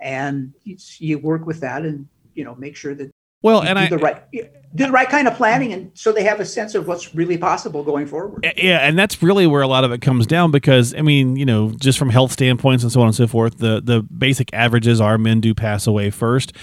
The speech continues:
Speaker 1: Yep.
Speaker 2: And a lot of times, you know, what has been the case is, is the, a lot of ladies are underprepared, uh, for that transition. And so
Speaker 1: Yeah.
Speaker 2: working with the right advisor who can kinda help you, you know, who makes sure that is hearing you really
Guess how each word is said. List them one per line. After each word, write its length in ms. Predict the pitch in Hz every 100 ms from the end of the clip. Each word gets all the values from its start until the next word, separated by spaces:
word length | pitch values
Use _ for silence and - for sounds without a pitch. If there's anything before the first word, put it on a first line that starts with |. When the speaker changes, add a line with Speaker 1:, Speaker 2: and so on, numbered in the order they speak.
| - - - -
Speaker 1:
Yep. 180 | 139
Speaker 2:
And 160 | 135 127
a 20 |
lot 220 | 123 127 131
of 60 |
times, 440 | - 123 123 120 113 -
you 120 | 123
know, 240 | 113 113 -
what 240 | 127 143 117
has 300 | 110 135 117
been 180 | 123
the 120 | 110 101
case 360 | 156 175 156
is, 160 | 120 113 -
is 260 | 120 113 107
the, 220 | 113 107 - _ - -
a 120 | 170 120
lot 180 | 123
of 240 | 131 110 107
ladies 320 | 120 120 117
are 140 | 110 110
underprepared, 960 | 120 127 117 117 110 - 127 123 117 - - - -
uh, 180 | 113 107
for 320 | - 151 151
that 220 | 135 113
transition. 880 | - 131 117 107 104 185 - 101 104 - - -
And 100 | 113
so 120 | 120
Speaker 1:
Yeah. 60 | 120
Speaker 2:
working 260 | 131 131
with 140 | 123 120
the 80 |
right 200 | 113 113
advisor 440 | 107 101 113 117 113
who 100 | 107
can 160 | 110 104
kinda 200 | 110 95
help 260 | 113 107
you, 200 | 110 98 120
you 120 | 127
know, 100 | 104
who 160 | 110 113
makes 220 | 131 123
sure 120 | 131
that 180 | 117 110
is 260 | 120 117 110
hearing 380 | 131 247 117 98
you 200 | 95 92
really 400 | 135 196 90